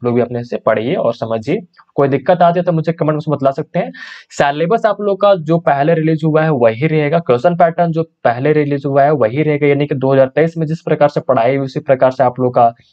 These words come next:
syllabus और question pattern रहेगा इस बार, तो आप लोग को tension लेने का कोई नीड नहीं है। आप लोग अगर syllabus का भी अगर जाओगे, जैसे कि Google में आओगे, ठीक है, और ऐसे search करोगे, Jack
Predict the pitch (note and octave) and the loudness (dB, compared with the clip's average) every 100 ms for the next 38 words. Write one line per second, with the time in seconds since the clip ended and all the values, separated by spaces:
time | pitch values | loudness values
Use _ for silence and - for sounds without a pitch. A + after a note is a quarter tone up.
0 | - _ A#2 A2 A#2 F3 E3+ D3 A#2+ B2 | -20 _ 0 2 2 2 0 -4 -6 -6
1 | B2 A2+ A2+ A#2 A#2 A2+ C3 C3 C3+ D3+ | -2 -2 -2 -4 -8 -6 -2 -2 0 0
2 | F3+ - - _ A#2+ A#2 B2+ C3 B2+ A#2 | 0 -20 -20 _ 0 0 -2 0 -2 -2
3 | C3 B2+ B2 B2 B2 C#3 D3+ D3 D3 D#3 | 0 0 0 -2 0 2 2 2 0 0
4 | F#3+ - - - F3 F3 F3+ F#3 D#3+ D3+ | -2 -6 -4 0 0 2 2 2 2 4
5 | D#3 F3+ F3+ D#3+ E3+ E3 C#3 C#3 D3+ C#3+ | 2 0 0 0 2 0 4 2 2 -2
6 | F3 C#3+ C#3+ C3 B2+ C#3 C#3+ C3+ B2 B2+ | -4 -4 -4 0 2 2 2 0 2 0
7 | C#3 D#3+ B2 A#2+ B2 - - D3 D3+ C#3 | -2 0 2 2 0 -4 0 0 2 0
8 | C#3+ C3+ A#2+ B2 | 0 0 4 4